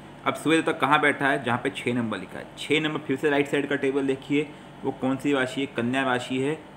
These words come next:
और उनके स्वामी बुध है। मतलब बुध के घर में सूर्य बैठा है, बुध और सूर्य की दोस्ती एक अच्छी चीज़ हो गई।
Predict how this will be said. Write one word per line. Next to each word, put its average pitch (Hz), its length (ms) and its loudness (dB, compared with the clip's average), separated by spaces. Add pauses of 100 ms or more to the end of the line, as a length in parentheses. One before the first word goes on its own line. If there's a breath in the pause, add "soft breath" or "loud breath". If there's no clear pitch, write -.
(100)
और 123 80 2
उनके 127 220 2
स्वामी 127 240 -2
बुध 104 280 -4
है। 92 140 -6
मतलब 107 240 -4
बुध 131 240 0
के 143 100 2
घर 131 120 2
में 135 180 -2
सूर्य 131 280 2
बैठा 127 280 0
है, 123 160 -2
बुध 120 200 -2
और 127 300 0
सूर्य 120 260 0
की 127 120 -2
दोस्ती 113 480 -2
एक 120 100 -2
अच्छी - 220 -10
चीज़ 101 160 -8
हो 90 60 -6
गई। 67 180 -12